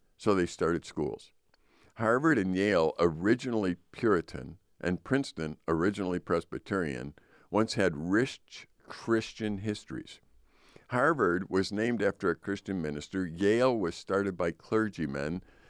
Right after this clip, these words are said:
And Princeton's first year of class was taught by Reverend Jonathan Dixon. Prince-, Princeton's crest still says, all right, I don't know how to speak Latin.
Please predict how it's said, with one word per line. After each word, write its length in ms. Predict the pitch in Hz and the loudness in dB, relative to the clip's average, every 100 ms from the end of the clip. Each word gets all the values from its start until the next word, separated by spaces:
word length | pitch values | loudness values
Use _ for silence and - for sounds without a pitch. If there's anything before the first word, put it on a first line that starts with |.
| - | -10
And 260 | - 104 - | 0 0 0
Princeton's 680 | - 139 151 - 110 98 - | -2 -2 -2 -4 -2 -2 -6
first 460 | - 127 139 - 113 | 0 2 2 -4 2
year 340 | 113 110 - - | 4 4 2 -4
of 200 | 87 - | -4 -6
class 540 | - 113 104 82 - | -4 2 4 2 -4
was 140 | 87 - | -8 -2
taught 260 | 101 95 | 0 2
by 100 | 87 | 0
Reverend 480 | 76 78 95 90 80 | 0 2 2 0 -6
Jonathan 680 | 69 90 104 110 - 107 90 _ | -4 -2 -2 -4 -6 -6 -8 _
Dixon. 480 | 101 90 - 69 58 - - - - - | -4 -4 -6 -12 -12 -16 -20 -20 -20 -8
Prince-, 340 | - 110 - - - - - | 2 2 2 -12 -16 -16 -6
Princeton's 720 | - 135 143 - 101 85 - | 0 0 0 -4 -4 -4 -8
crest 680 | - - 147 107 - - - - | -18 -4 0 0 -2 -8 -18 -14
still 440 | - - 120 120 | -14 0 2 2
says, 680 | 123 - 78 67 65 78 - _ _ _ _ _ _ _ - | 0 -2 0 0 -2 -6 -16 _ _ _ _ _ _ _ -4
all 80 | 80 | -2
right, 180 | 64 65 | 0 -2
I 120 | 76 | -2
don't 140 | 69 73 | -4 -6
know 80 | |
how 100 | 71 | -6
to 80 | 50 | -8
speak 340 | - - - - | -12 -12 -10 -8
Latin. 400 | - - - | -8 -10 -14